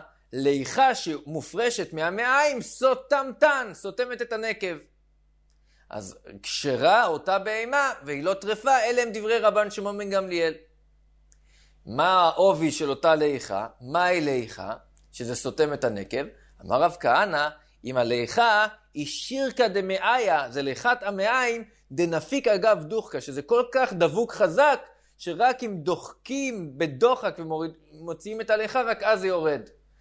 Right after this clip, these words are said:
ולכן זה נחשב סתימה טובה. אמר מאן דהוא, אחד מהתלמידים אמר, אזכה, הלוואי שאני אזכה לעלות לארץ ישראל, ואעסק, ואני אעלה לארץ ישראל, ואגמרה לשמעתא מפומיה דמרי,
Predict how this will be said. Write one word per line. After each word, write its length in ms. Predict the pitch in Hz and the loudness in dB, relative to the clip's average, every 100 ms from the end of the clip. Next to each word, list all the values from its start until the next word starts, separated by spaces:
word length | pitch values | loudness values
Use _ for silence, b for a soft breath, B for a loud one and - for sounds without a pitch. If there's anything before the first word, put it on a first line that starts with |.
| _ - | _ -4
ולכן 300 | 131 233 226 | -2 0 2
זה 140 | 190 | 0
נחשב 280 | 170 - 190 | 0 2 2
סתימה 360 | - 151 143 151 | 2 -4 0 0
טובה. 300 | 147 117 117 - _ _ _ _ _ _ _ _ _ _ _ _ _ _ _ _ _ _ _ B B B | 0 -2 -2 -6 _ _ _ _ _ _ _ _ _ _ _ _ _ _ _ _ _ _ _ B B B
אמר 320 | 90 101 165 | -6 0 0
מאן 320 | 139 120 180 135 | 0 -2 -2 -4
דהוא, 200 | 113 107 | -6 -4
אחד 200 | 170 165 | -4 -2
מהתלמידים 580 | 151 127 110 117 156 | -4 -6 -8 -6 -6
אמר, 340 | 113 143 143 120 - b b b - | -4 0 0 -2 -8 b b b -4
אזכה, 600 | 127 104 98 - 214 196 | -4 -4 -6 2 4 4
הלוואי 380 | 120 110 165 196 | 2 -2 -2 -2
שאני 220 | 196 160 | -4 -8
אזכה 320 | 120 - 202 | -10 -4 0
לעלות 320 | 165 156 185 | 2 2 2
לארץ 320 | 156 170 170 | 2 2 0
ישראל, 580 | 147 - 131 151 170 147 - b b b _ _ | -6 -4 0 4 4 2 -2 b b b _ _
ואעסק, 600 | 113 127 123 - 208 190 127 | 0 2 2 0 -4 -4 -4
ואני 160 | 123 | -4
אעלה 120 | 139 160 | -2 0
לארץ 220 | 160 160 | -2 -2
ישראל, 240 | 185 180 131 | 0 0 0
ואגמרה 500 | 127 110 117 131 185 | -4 -4 -2 0 2
לשמעתא 720 | 165 - 190 226 - 170 160 | 0 -2 2 2 2 0 0
מפומיה 440 | 160 170 196 190 | -4 -8 -4 -4
דמרי, 500 | 185 180 175 196 170 | -4 -6 -4 -4 -6